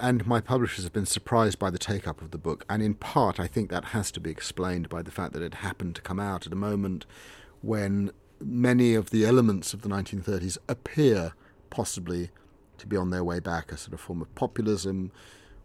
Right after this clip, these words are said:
whether it's Brexit or President Trump or Marine Le Pen or, or whatever. Um, a-, and that, I think,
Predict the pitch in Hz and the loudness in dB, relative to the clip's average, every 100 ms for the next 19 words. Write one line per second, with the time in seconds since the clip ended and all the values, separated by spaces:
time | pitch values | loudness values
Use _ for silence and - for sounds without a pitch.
0 | - - - 85 82 - - 120 101 - | -20 -16 -8 -4 -4 -4 0 0 0 -2
1 | 98 95 87 71 - 90 - 76 - - | -2 -2 -4 -8 -6 -8 -6 -10 -4 2
2 | 113 104 98 92 82 64 80 85 92 82 | 4 4 0 -4 -6 -6 -6 -4 -4 -4
3 | - 117 120 101 101 82 - - 50 50 | -2 0 2 4 2 0 -6 -12 -14 -10
4 | 76 82 95 104 98 98 - - - - | -8 -6 -4 -2 -2 -4 -6 -16 -20 -20
5 | - 104 104 104 107 120 - 131 139 131 | -8 -4 0 2 2 -2 -2 0 2 4
6 | 127 117 131 120 110 - 107 - | 4 4 4 4 2 2 0 -2